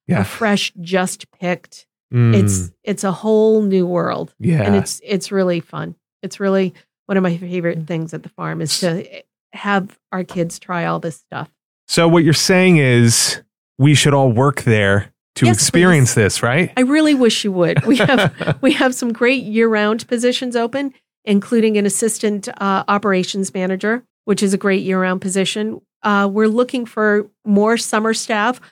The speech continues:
Speaker 2: We don't have a lot of housing, but we are open to whatever,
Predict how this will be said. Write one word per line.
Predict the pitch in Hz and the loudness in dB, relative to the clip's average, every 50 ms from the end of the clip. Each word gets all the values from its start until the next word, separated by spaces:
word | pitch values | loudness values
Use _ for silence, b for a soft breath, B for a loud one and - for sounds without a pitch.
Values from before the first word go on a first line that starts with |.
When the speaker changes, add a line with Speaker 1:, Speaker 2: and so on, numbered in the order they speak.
| b b _ _ - | b b _ _ -2
Speaker 2:
We | 226 202 | 0 2
don't | 240 226 240 233 | 2 2 0 0
have | 220 240 226 226 | -2 -2 0 0
a | |
lot | 220 214 202 202 208 214 | 2 2 2 2 0 0
of | 208 | -2
housing, | - - 214 202 202 208 226 226 226 233 233 - - - - | -4 -2 -2 0 0 0 0 0 -2 -2 -6 -8 -10 -6 -2
but | 214 196 190 - - _ _ _ - | 0 0 0 -2 -4 _ _ _ -6
we | 196 196 214 220 208 208 208 208 208 214 - | -2 2 4 4 4 4 4 2 0 -2 -2
are | - - 202 202 202 - | -4 -2 -2 -2 -2 0
open | - 220 214 214 247 220 220 | 0 0 0 0 0 -2 -2
to | - - 220 190 | 0 0 0 2
whatever, | 196 196 196 190 202 202 202 208 208 208 196 | 2 2 2 2 2 0 0 0 0 0 -2